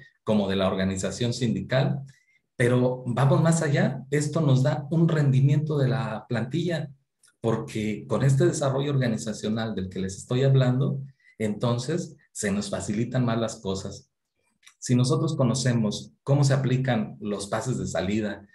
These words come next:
cómo se aplican los días económicos, cómo se escogen las vacaciones, quién tiene el derecho, si es el de más antigüedad o no,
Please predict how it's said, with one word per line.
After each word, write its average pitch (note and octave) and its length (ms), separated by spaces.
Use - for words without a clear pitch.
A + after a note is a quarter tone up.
cómo E3 180
se D3 120
aplican - 360
los F#2+ 120
días G2+ 200
económicos, F#2+ 880
cómo D#3 220
se - 100
escogen C3+ 400
las - 180
vacaciones, - 1000
quién C3+ 260
tiene B2 200
el G#2 120
derecho, A2 600
si A#2+ 160
es A2+ 140
el G2+ 160
de F#2 180
más G2 220
antigüedad F#2+ 720
o F#2+ 80
no, C3 340